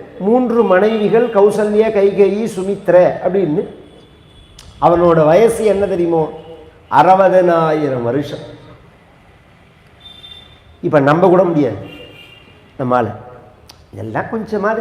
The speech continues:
கேட்கற மாதிரி இருக்கா சார், நம்புற மாதிரி இருக்கா? ராமர் வாழ்ந்தது தச வருஷ சகசிராணி, தச வருஷ சதானி, பதினோராயிரம் வருஷம் ராமர் வாழ்ந்தது. இதுக்கு முன்னாடி கிருத்த யுகங்கள் எடுத்துனுட்டா லட்சக்கணக்கான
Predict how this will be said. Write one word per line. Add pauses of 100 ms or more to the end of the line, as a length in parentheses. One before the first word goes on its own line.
(120)
கேட்கற (140)
மாதிரி
இருக்கா (100)
சார், (100)
நம்புற
மாதிரி
இருக்கா?
ராமர்
வாழ்ந்தது (480)
தச
வருஷ (160)
சகசிராணி, (100)
தச
வருஷ (180)
சதானி, (480)
பதினோராயிரம்
வருஷம்
ராமர் (100)
வாழ்ந்தது. (2750)
இதுக்கு
முன்னாடி (100)
கிருத்த (120)
யுகங்கள்
எடுத்துனுட்டா (120)
லட்சக்கணக்கான